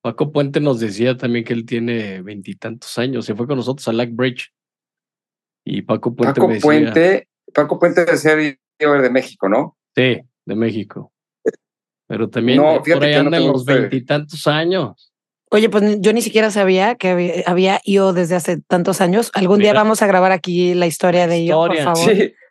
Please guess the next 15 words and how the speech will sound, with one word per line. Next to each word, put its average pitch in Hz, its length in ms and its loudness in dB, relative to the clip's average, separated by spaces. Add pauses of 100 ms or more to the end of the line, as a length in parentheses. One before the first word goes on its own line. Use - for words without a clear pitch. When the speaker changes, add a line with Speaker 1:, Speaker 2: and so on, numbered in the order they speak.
Speaker 2:
es 170 200 2
que 220 80 2
era 196 100 4 (240)
Y 175 160 -2
O, 175 120 4
Mónica, 135 340 -2
ni 127 100 -2
siquiera 170 220 -2
se 165 80 -2
llamaba, 131 220 2
era, 127 160 2 (300)
era 143 300 0 (220)
Young 175 500 0
Entrepreneur 123 720 -4
Organization. 117 680 -8